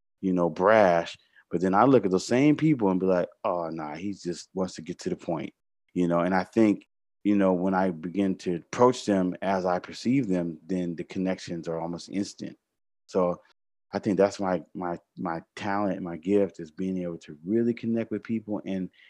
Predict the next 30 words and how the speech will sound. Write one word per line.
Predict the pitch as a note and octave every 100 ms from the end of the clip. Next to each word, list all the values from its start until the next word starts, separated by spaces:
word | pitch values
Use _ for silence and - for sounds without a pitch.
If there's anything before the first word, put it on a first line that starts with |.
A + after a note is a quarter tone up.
| _
and | G2 F#2+
really | G#2 G#2
have | A2 F#2
a, | F2 - -
a | F2
knack | F#2+ F#2+ -
for, | F2 E2+ - _
for | -
helping | E2 A2 G#2 G2 F2+
and |
advising | F2 F#2+ G2 E2+ E2
people. | - E2+ - D2 - _ _
So | - E2+ F2
that's, | F#2 - - _ _ _ _ _ _ _ -
that's | G2 G2
what | F#2
I | F#2 F#2 E2 _ _ _ _ _ _ _ _ - - F#2+
am | F#2+
really | F2 G2 F2+
thinking | - G#2+ F2+ F#2+
and | F2+
exploring | E2+ - A2 A#2 G2 F2+
on, | F2 E2+
and | E2
how | F#2 F#2+
to | F2+
make | F#2 F2+ -
other | F#2+ F#2
people | F2 G2 E2
successful | - - - G2+ G2 - D#2+ E2